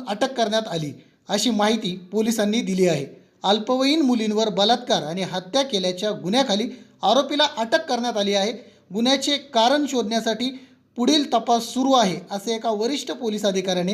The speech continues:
सांगितलं आहे. आरोपीने कथितरित्या आधी वयाने लहान मुलीवर लैंगिक अत्याचार केला आणि नंतर तिचा आरडाओरडा ऐकून मदतीसाठी धावून आलेली मोठी बहीण देखील त्याच्या तावडीत सापडली.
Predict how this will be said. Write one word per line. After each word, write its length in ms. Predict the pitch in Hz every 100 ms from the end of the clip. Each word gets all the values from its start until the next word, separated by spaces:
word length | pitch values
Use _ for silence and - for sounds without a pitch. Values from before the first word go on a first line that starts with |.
| - - -
सांगितलं 400 | 233 202 185 165
आहे. 180 | 147 131 - _ _ 185
आरोपीने 720 | 208 240 262 254 269 - - _ _
कथितरित्या 720 | 262 262 330 302 254 254 165 - -
आधी 260 | 175 196 254
वयाने 560 | 226 214 226 226 220 208
लहान 220 | 202 247
मुलीवर 480 | 226 220 226 226 196
लैंगिक 420 | 185 196 262 262
अत्याचार 400 | 247 254 254 233
केला 240 | 226 233 233 - _
आणि 200 | 185 233
नंतर 540 | 226 226 226 277 180 202 202
तिचा 220 | 208 233
आरडाओरडा 540 | 208 208 247 247 240
ऐकून 300 | 233 226 247
मदतीसाठी 680 | 226 196 208 254 269 240 247
धावून 420 | 151 - 214 277
आलेली 520 | 233 214 226 262 - - -
मोठी 300 | 226 254 294
बहीण 340 | 240 247 220 131 - _
देखील 420 | 180 226 247 254 254
त्याच्या 220 | 190 208
तावडीत 640 | 202 165 180 - - -
सापडली. 480 | 247 233 202 156